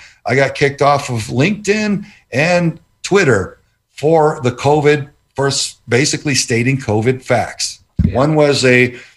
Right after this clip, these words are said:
Speaker 1: a C D C statistic that ninety percent of their, uh, previously announced cases or deaths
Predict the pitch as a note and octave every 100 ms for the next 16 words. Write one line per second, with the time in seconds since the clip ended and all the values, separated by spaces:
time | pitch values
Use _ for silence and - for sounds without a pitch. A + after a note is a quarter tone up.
0 | _ _ - A2 A2 A2 - - B2+ C3
1 | E3 E3 - F3 F#3 - D#3+ D#3+ E3+ E3
2 | F3+ F3 C3+ A#2+ A#2 B2+ D3+ D3+ D3 -
3 | D#3+ D3+ D3 C#3+ C#3 - - - _ C3+
4 | D3+ D#3+ - D#3 C#3+ C#3 D3 D3+ - -
5 | D#3 D#3 - E3 B2 F#2 C#3 D3 D#3 -
6 | -